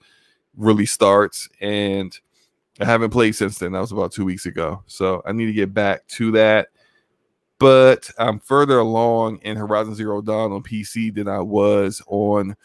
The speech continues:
PlayStation, and I'm always seeing updates, like,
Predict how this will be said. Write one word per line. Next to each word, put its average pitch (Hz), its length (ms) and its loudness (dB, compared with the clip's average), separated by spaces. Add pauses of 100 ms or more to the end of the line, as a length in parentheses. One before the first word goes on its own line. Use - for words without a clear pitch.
(320)
PlayStation, 110 760 0
and 107 400 2
I'm 107 180 0
always 110 380 2
seeing 104 240 -4
updates, 107 640 -2 (300)
like, 98 240 -4